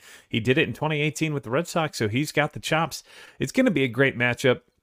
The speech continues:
Uh, we did already talk about how Houston's kinda had Texas's number, but it's almost to the point where, like, in the N F L, right, you look and you're like, it's hard to beat the same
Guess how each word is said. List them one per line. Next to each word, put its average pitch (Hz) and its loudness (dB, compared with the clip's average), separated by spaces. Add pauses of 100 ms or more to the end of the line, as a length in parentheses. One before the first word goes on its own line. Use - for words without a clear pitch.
(420)
Uh, 110 -4
we 127 2
did 143 2
already 135 4
talk 120 0
about 117 2
how 113 6
Houston's 117 -4
kinda 123 0
had 117 0
Texas's 113 -4
number, 120 2 (800)
but 113 4
it's 107 -2
almost 147 0
to 139 2
the 117 -2
point 120 -2
where, 110 0
like, 104 0 (380)
in 110 0
the 107 -2
N 117 0
F 113 -2
L, 101 2
right, 92 0
you 95 0
look 98 -2
and 98 -4
you're 95 -2
like, 92 -4
it's 95 -8
hard 113 2
to 104 0
beat 104 -4
the 107 -10
same 98 -2